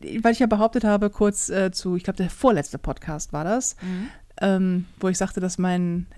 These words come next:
Speaker 1: äh, ehemaliger Nachbar, der Kurierfahrer ist,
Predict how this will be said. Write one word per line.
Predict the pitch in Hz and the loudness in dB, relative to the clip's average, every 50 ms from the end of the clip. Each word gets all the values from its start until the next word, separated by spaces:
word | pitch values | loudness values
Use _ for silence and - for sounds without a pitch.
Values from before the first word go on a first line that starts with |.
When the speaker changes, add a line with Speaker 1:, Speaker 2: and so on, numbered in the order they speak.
| - _ | -20 _
Speaker 1:
äh, | - - 185 - - - | -12 -10 -8 -8 -2 2
ehemaliger | 208 220 214 202 196 185 185 180 180 165 | 4 4 4 4 2 0 -2 -2 -2 0
Nachbar, | 196 240 254 240 - - 214 208 202 202 196 202 214 233 - _ - - - - - _ - - - - | 2 2 0 0 -2 -2 0 0 0 0 -2 -4 -6 -8 -12 _ -20 -20 -20 -20 -20 _ -20 -20 -14 -6
der | 170 170 170 160 | -4 -2 -2 -2
Kurierfahrer | - - 190 175 233 240 220 - 220 190 165 170 170 - | -2 -4 -2 0 2 0 2 0 0 0 2 0 0 0
ist, | 165 170 180 - - - - | -2 -2 -2 -2 -4 -6 -6